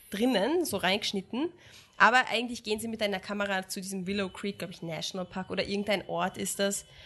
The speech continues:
und, ähm, sch-, übernachten halt dort. Und das ist halt ein extrem kleiner Film, das ist ein richtiger Indie-Film und deswegen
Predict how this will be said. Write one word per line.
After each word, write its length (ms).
und, 440
ähm, 280
sch-, 240
übernachten 440
halt 140
dort. 140
Und 120
das 140
ist 80
halt 140
ein 80
extrem 420
kleiner 420
Film, 260
das 120
ist 120
ein 220
richtiger 360
Indie-Film 500
und 80
deswegen 440